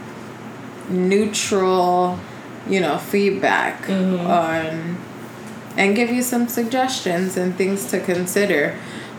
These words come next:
Speaker 1: Um, so, yeah.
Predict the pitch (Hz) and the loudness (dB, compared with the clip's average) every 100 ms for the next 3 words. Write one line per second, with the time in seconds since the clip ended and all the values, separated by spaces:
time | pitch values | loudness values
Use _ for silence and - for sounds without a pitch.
0 | - - 185 170 165 170 185 185 - 226 | -6 0 2 4 2 0 -2 -2 0 2
1 | 233 233 233 - - - - - - - | 2 2 -2 -6 -14 -14 -14 -16 -16 -14
2 | - - 302 302 233 | -14 -8 -2 0 0